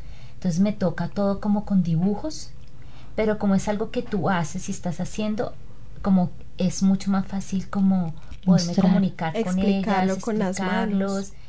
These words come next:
Speaker 1: y vamos a hacer este vestido, vamos a hacer esta blusa. Bueno, ha sido un tiempo súper bonito y súper especial por eso.
Speaker 3: O sea, las dos están muy metidas en eso de, de la comunidad y,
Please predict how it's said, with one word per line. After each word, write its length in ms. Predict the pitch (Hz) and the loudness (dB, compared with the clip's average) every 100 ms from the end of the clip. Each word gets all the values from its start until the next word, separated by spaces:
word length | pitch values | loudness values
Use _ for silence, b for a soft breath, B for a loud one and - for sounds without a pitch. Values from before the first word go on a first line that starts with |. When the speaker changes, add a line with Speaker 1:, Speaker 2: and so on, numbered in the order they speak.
| b b | b b
Speaker 1:
y 140 | 175 175 | -4 -2
vamos 300 | 175 170 190 | -2 -4 -8
a 40 | |
hacer 220 | - 180 | -6 -6
este 200 | 185 - | -6 -8
vestido, 440 | 175 170 208 208 202 | -8 -8 -6 -4 -4
vamos 160 | 175 | -6
a 40 | - | -8
hacer 220 | - 156 | -10 -10
esta 240 | - 175 | -10 -10
blusa. 540 | 175 202 220 214 214 208 | -6 -4 -4 -6 -8 -8
Bueno, 200 | 175 156 - | -6 -6 -8
ha 80 | |
sido 360 | 156 185 180 180 b b b b b - | -10 -8 -8 -8 b b b b b -4
un 120 | 185 | -2
tiempo 280 | 202 190 190 | -2 -4 -6
súper 360 | - 208 190 | -8 -8 -8
bonito 340 | 170 170 160 - | -6 -6 -8 -10
y 20 | |
súper 300 | - - 185 | -12 -10 -10
especial 420 | - 180 - 180 | -10 -12 -10 -12
por 180 | - 160 | -10 -10
eso. 220 | - - - b b b b b b - | -10 -8 -8 b b b b b b -4
Speaker 3:
O 120 | 208 | -2
sea, 260 | 202 202 196 | 2 4 4
las 180 | 196 202 | 4 2
dos 200 | 196 214 | 0 -2
están 360 | 214 240 226 | -2 4 4
muy 180 | 220 226 | 6 6
metidas 640 | 220 220 240 226 214 214 | 4 2 2 4 2 2
en 120 | 202 | 0
eso 260 | 185 180 208 | 0 0 0
de, 300 | 202 202 156 | 0 2 0
de 120 | 202 | -2
la 200 | 190 170 | -2 -4
comunidad 840 | - 190 190 180 175 170 165 180 190 - b b b b b - | -4 -2 0 -2 -4 -6 -8 -10 -12 -12 b b b b b -10
y, 640 | - 196 190 185 180 175 | -4 -2 0 0 -2 -4